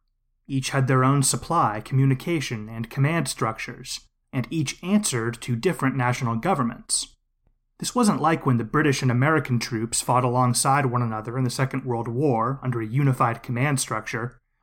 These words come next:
more like two entirely independent armies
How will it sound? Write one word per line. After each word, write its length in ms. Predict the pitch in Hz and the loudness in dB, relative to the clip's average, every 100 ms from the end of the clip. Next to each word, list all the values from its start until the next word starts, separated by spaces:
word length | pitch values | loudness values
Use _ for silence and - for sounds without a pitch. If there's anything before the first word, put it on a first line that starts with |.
| _ | _
more 160 | 170 202 | 2 4
like 240 | 160 - | 4 0
two 220 | - 185 | -2 2
entirely 560 | 156 131 147 160 160 139 | 2 0 0 0 0 -2
independent 640 | 151 143 131 - 147 117 | -2 0 0 0 -2 -2
armies 540 | 180 175 135 110 117 | 2 4 4 2 -4